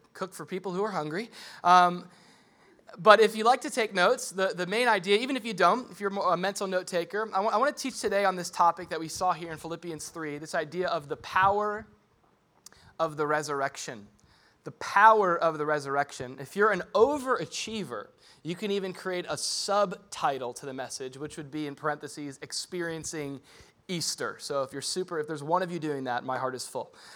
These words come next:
Um, but yeah, the power of, of his resurrection. We wanna talk today about this idea of not just celebrating Easter,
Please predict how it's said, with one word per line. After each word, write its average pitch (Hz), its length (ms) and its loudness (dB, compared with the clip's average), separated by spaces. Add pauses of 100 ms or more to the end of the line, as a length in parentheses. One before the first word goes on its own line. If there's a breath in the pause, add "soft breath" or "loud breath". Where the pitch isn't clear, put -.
(140)
Um, 143 400 4 (580 loud breath)
but 165 400 6
yeah, 185 220 6
the 147 100 -2
power 220 420 8
of, 185 300 2
of 170 220 2
his 160 180 -6
resurrection. 165 1040 0
We 147 220 -10
wanna 160 180 -6
talk 156 260 -2
today 151 340 -2
about 147 200 0
this 151 140 -8
idea 147 420 -4
of 139 500 -6 (140)
not 202 220 -2
just - 300 -4
celebrating 170 720 -2
Easter, 139 480 -10